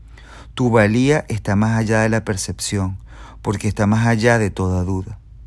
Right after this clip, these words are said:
No te percibas a ti mismo bajo ninguna otra luz. Conócete en la única luz en la que el milagro que eres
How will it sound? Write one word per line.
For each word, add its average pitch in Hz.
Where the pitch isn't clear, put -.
No 139
te 170
percibas 151
a 131
ti 135
mismo 139
bajo 113
ninguna 117
otra 98
luz. 92
Conócete 120
en 127
la 117
única 170
luz 120
en 123
la 120
que 127
el 113
milagro 127
que 131
eres 135